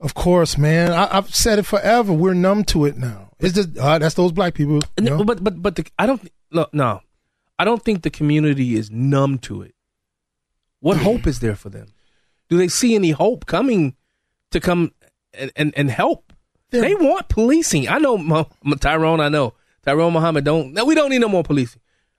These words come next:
Speaker 2: But they want 'em.
Speaker 1: They're bought off. They're bought
Speaker 2: Who, the
Speaker 1: off.
Speaker 2: police?
Speaker 1: No.
Speaker 2: Oh.
Speaker 1: The people. They're bought off. They tell 'em, "Look, just, just, just calm down. Just wait a minute.
Speaker 2: So
Speaker 1: Your
Speaker 2: how,
Speaker 1: check,
Speaker 2: how
Speaker 1: your
Speaker 2: do they
Speaker 1: check's
Speaker 2: buy
Speaker 1: on the
Speaker 2: 'em
Speaker 1: way.
Speaker 2: off? How do they buy them
Speaker 1: Your
Speaker 2: off?
Speaker 1: check's on the way."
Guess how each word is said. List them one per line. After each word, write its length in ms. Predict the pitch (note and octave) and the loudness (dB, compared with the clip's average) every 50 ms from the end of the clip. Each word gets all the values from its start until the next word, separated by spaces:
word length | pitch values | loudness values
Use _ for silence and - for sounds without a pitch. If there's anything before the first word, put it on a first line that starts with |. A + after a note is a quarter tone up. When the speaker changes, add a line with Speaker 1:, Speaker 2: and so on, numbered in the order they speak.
| _ _ - | _ _ -4
Speaker 2:
But 100 | G3 G#3 | -2 0
they 100 | C#4+ D4+ | 2 4
want 280 | D#4 E4 F4+ F#4+ G#4 G4+ | 4 4 4 4 4 2
'em. 200 | D4+ D#3 G#2+ - _ _ _ _ _ _ _ _ _ _ _ _ _ _ _ _ - | 2 0 -2 -4 _ _ _ _ _ _ _ _ _ _ _ _ _ _ _ _ -10
Speaker 1:
They're 160 | C#3+ C3+ B2+ | -6 -6 -6
bought 340 | G2 - C#3+ C#3 C3+ B2+ C3 | -6 -6 -4 -4 -2 -2 -2
off. 500 | C3 B2+ B2+ B2 A#2 - - - - - - - - | -2 -2 -4 -6 -8 -12 -16 -20 -20 -20 -20 -10 -4
They're 220 | - F3+ F#3+ F3+ E3+ | 0 2 2 2 2
bought 460 | C3+ G#2+ - F#3+ G#3+ A3 G#3+ G#3+ A3+ | 0 0 0 2 4 4 4 4 4
Speaker 2:
Who, 100 | C#4+ B3+ | 4 4
the 60 | G#3 | 4
Speaker 1:
off. 220 | G#3+ A3 G#3+ F#3+ A#3+ | 4 4 4 4 2
Speaker 2:
police? 340 | G4+ G#4 G4 - - - - | 0 -2 -2 -6 -8 -4 0
Speaker 1:
No. 520 | F#3+ B3+ D4+ E4+ E4+ E4 C4 F3+ C3 G#2 | 2 2 2 4 4 2 2 2 0 0
Speaker 2:
Oh. 220 | - E3+ C#3 A#2 G2 | 0 0 0 0 0
Speaker 1:
The 100 | - G3+ | -2 -2
people. 560 | - - - D4+ C#4+ G#3+ - G3 E3 C3+ - - - - - A#2+ | 0 2 2 2 2 2 2 0 0 0 -2 -6 -12 -12 -6 -2
They're 100 | C4+ A#3 | -2 -2
bought 360 | D3+ A#2 - G#3+ A#3 B3 A#3+ | 0 0 0 2 4 4 4
off. 360 | A#3+ A#3+ A3+ F#3 C3 - - - - - - _ - | 4 4 4 2 0 -2 -8 -14 -16 -18 -16 _ -8
They 80 | C#3 | -6
tell 200 | C3+ - G#3+ F#3 | -2 2 2 2
'em, 60 | E3+ F3+ | 4 2
"Look, 140 | F#3+ D3+ A2+ | 2 0 0
just, 260 | C#3+ F3+ - - - - | -2 -2 -2 -4 -10 -10
just, 260 | D#3+ D#3 - - - _ - | -10 -10 -10 -12 -20 _ -16
just 160 | C3 C3+ - | -14 -14 -12
calm 240 | - F3+ F3+ F3+ E3+ | -8 -4 -4 -2 -2
down. 220 | E3 D#3+ E3 E3 | -2 -4 -4 -4
Just 140 | C3 D3 D3+ | -4 -2 0
wait 120 | F#3 G#3 G#3+ | 2 2 2
a 40 | |
minute. 260 | G3+ F#3 F#3 F#3 G3 - - - - - | 2 0 0 -2 -4 -8 -12 -14 -8 -2
Speaker 2:
So 80 | G3+ G3 | 0 2
Speaker 1:
Your 40 | |
Speaker 2:
how, 60 | G3 G#3+ | 2 2
Speaker 1:
check, 100 | G#3 - | 2 2
Speaker 2:
how 120 | G3 A3 | 2 2
Speaker 1:
your 80 | - G#3+ | 2 4
Speaker 2:
do 40 | |
they 60 | G3 G3 | 4 2
Speaker 1:
check's 220 | B3 A#3+ B3 B3+ | 2 4 2 2
Speaker 2:
buy 80 | A#3+ A3+ | 2 2
Speaker 1:
on 60 | G#3+ | 2
the 60 | G#3+ | 2
Speaker 2:
'em 60 | G#3+ | 2
Speaker 1:
way. 140 | A3 G#3 E3+ | 2 2 2
Speaker 2:
off? 40 | - | 0
How 80 | D#3+ E3+ | 0 0
do 80 | F3 D#3 | 0 0
they 100 | C#3+ C3+ | 0 0
buy 260 | B2 B2 B2 A#2+ A#2 | 0 0 0 0 0
them 160 | G#2+ G#2+ G#2 | -2 -6 -4
Speaker 1:
Your 100 | G#2 C#3+ | -4 -4
Speaker 2:
off? 60 | C#3 | -2
Speaker 1:
check's 300 | - - B3 A#3 - - | 0 0 0 0 0 0
on 80 | G#3+ F#3+ | 0 2
the 60 | G3 | 2
way." 240 | F#3+ F#3+ E3+ C3+ | 2 2 2 0